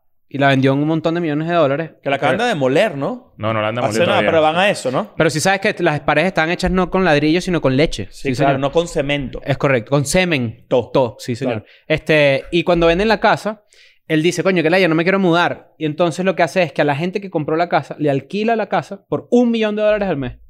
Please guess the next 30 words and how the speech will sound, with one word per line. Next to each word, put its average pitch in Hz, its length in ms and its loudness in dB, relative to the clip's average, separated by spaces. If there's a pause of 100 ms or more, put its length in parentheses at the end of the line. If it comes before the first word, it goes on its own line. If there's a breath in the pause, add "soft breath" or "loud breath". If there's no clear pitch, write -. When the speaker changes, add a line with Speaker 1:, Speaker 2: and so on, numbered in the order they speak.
(500)
Speaker 3:
Un 165 220 0
millón 190 300 -6
de 165 60 -6
dólares 165 160 -2
Speaker 1:
O - 40 0
sea, 185 120 2
su 185 120 0
Speaker 3:
al 185 60 4
mes. 196 100 2
Speaker 1:
renta 196 180 0
pasó 175 300 0
<laughs> - 880 -8
de 147 180 2
cien 170 240 0
Speaker 2:
Mierda. 190 140 4
Speaker 1:
dólares 180 280 2
a 160 120 2
un 151 120 0
millón 147 240 0
de 143 80 -2
dólares. 127 300 -2
Speaker 3:
Ahorita 117 180 2
que 131 120 -2
supuestamente 151 600 -2
es 165 80 -2
medio 139 440 0
Speaker 1:
¿Qué 180 60 4
es 202 80 2
esto, 208 180 0
Miami? 233 520 0